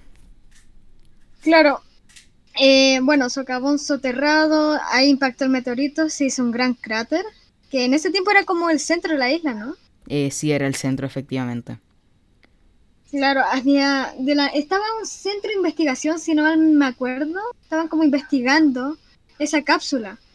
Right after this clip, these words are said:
Speaker 2: Sí.
Speaker 1: De ahí vino un ser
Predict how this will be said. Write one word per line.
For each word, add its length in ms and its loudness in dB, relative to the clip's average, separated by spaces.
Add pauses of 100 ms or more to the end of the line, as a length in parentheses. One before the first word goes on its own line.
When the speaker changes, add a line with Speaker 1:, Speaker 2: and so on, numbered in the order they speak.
(100)
Speaker 2:
Sí. 220 -4
Speaker 1:
De 360 4
ahí 380 4
vino 220 4 (340)
un 180 0
ser 400 -2